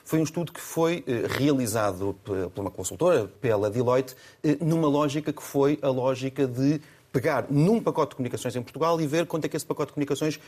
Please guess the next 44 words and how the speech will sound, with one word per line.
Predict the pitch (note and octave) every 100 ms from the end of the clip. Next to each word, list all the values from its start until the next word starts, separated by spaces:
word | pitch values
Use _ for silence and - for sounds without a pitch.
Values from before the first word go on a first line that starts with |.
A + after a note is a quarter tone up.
| -
custaria | - - C#3+ D3+ D#3
noutros | C3+ D3 D#3 -
países | C3 C#3 A2+
lá | A#2
fora. | G#2+ F2+ - - - - -
Foi | - E3
um |
estudo | D3+ - D3+ -
que | - D#3 B2
foi | - - C#3+ G#2+
promovido | - E3+ E3+ C#3 C#3+ C#3+ - -
pela, | C3+ G#2 G2 G2 G2+
eh, | G#2+ -
A | A#2
P | C3
T | C3
L, | C#3+ D3 - -
exatamente | C3 C3+ D3
porque | -
o | D3
regulador | C#3 D3+ E3
nunca | F3 F3
fez | D#3 F3 F3
exatamente | D3 D#3+ E3 D#3 D#3+
esse | -
estudo. | C3 A2+
E, |
portanto, | - C#3+ C#3 - - - _
quando | G3+ A3
nós | F3+ F3
olhamos | D#3 D#3 B2
para | - C#3+
estes | C#3 D3+ -
mesmos | B2+ B2 G2+ A2
dados, | G#2+ B2+ C#3+ - - -
nós | D3
sabemos | D#3 D3+ C3+ -
que | D3 C#3+
um | A#3+
pacote | A#3+ - D#3 -
de |
comunicações | - C3 A#2+ A#2+ G#2
em | G#2
Portugal, | - G#2 F2+